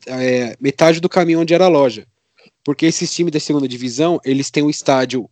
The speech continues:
tipo, como, onde é a Vila Belmiro, só que o, o, o C, é, tipo, é, é o C T mesmo deles, é onde é o C T do Santos, entendeu?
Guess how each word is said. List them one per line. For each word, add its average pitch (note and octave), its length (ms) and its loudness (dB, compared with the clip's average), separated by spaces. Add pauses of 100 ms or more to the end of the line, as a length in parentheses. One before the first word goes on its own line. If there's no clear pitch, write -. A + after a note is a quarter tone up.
tipo, B2+ 440 -6 (600)
como, C3 460 -4
onde C3+ 240 0
é - 20 4
a C3 40 2
Vila C3 200 2
Belmiro, C#3+ 580 0 (400)
só - 280 2
que - 180 2
o, D#3 800 6
o, C3 580 2
o B2+ 100 -10
C, C3 280 0
é, B2 180 -2
tipo, B2+ 180 -4
é, D3+ 140 4
é D3+ 60 2
o E3 60 2
C A3 160 2
T F#3 180 4
mesmo F3 380 2
deles, F3+ 340 0
é D3+ 140 -2
onde F3 240 -6
é F3 180 0
o F3 120 -6
C F3+ 160 -6
T F3+ 120 -4
do E3+ 60 -14
Santos, B2+ 460 -10
entendeu? B2+ 360 -2